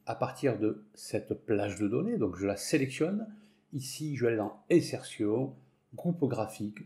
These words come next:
Je vais prendre, pourquoi pas, un histogramme. Je vais le caser ici. Alors l'élargir.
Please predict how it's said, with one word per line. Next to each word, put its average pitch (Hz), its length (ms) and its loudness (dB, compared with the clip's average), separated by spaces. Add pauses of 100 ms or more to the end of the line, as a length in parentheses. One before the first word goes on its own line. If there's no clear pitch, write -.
Je 104 160 -4
vais 107 100 2
prendre, 107 260 -4
pourquoi - 280 -8
pas, 117 220 -2
un 107 200 -4
histogramme. 123 1000 2 (800)
Je 107 140 -10
vais 107 140 0
le 98 100 0
caser 113 680 -2 (120)
ici. 135 640 -6 (1300)
Alors 101 200 -4
l'élargir. 110 720 4